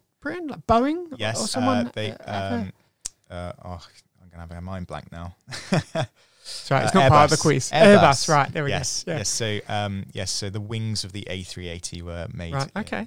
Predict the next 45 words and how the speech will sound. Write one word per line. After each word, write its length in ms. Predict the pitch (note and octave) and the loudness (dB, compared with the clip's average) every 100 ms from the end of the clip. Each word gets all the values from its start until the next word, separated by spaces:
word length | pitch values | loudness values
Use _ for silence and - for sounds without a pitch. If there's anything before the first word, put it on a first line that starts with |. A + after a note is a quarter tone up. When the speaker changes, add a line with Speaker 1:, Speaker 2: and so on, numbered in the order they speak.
| - | -12
Speaker 2:
Bristol, 340 | - - F2+ F2 | -10 -10 -8 -12
so 140 | E2+ | -10
they 100 | F2+ | -12
did 160 | F#2 F2+ | -12 -14
all 100 | E2+ | -12
of 80 | |
that 100 | E2 | -12
heavy 280 | E2 F2 F2 | -12 -14 -12
engineering 400 | E2+ E2+ F2 E2+ | -10 -10 -12 -10
there. 160 | E2+ E2 | -12 -8
Speaker 1:
Right. 240 | C#3+ B2+ - _ - | -4 -4 -6 _ -8
Speaker 2:
And 100 | A2 | -8
they, 120 | G#2 - | -8 -8
they 100 | A2 | -4
have 240 | A#2+ A#2 | 0 0
a, 260 | A2 G#2 G2 - | 0 -2 -6 -12
they 80 | F#2+ | -12
have 240 | E2+ G2+ | -8 -6
a 140 | F#2 E2+ - | -6 -8 -8
aviation 800 | G2 F#2+ F#2 F#2 F#2 - F#2+ F#2 | -8 -6 -6 -6 -6 -6 -8 -10
space 320 | - - G2+ G2+ | -10 -6 -4 -4
and 100 | G2+ | -6
a 20 | |
heavy 280 | G2+ F#2+ F#2 | -6 -8 -8
industry 400 | F#2 F#2 - F#2 | -8 -8 -8 -8
space 420 | - - - - | -8 -6 -6 -6
as 100 | - | -4
well. 160 | F2+ F2 | -4 -4
So 140 | - | -6
that's 260 | - - F#2+ | -8 -10 -10
where 100 | F2 | -10
I 20 | |
worked 300 | F#2 - - | -10 -14 -16
with, 320 | F#2+ F2 - - | -14 -14 -16 -18
um, 180 | F2+ F#2 | -14 -12
General 280 | F2 F2 E2+ | -10 -12 -12
Electric 520 | F#2 - C3+ C3 _ - | -14 -14 -14 -14 _ -20
as 160 | - | -12
well. 260 | G2+ G#2 G#2 _ _ _ | -8 -8 -8 _ _ _
They 80 | F#2+ | -16
do 160 | F#2+ F#2 | -10 -8
a 20 | |
lot 140 | F#2 | -8
of 60 | G2 | -6
stuff 240 | - A2 | -6 -8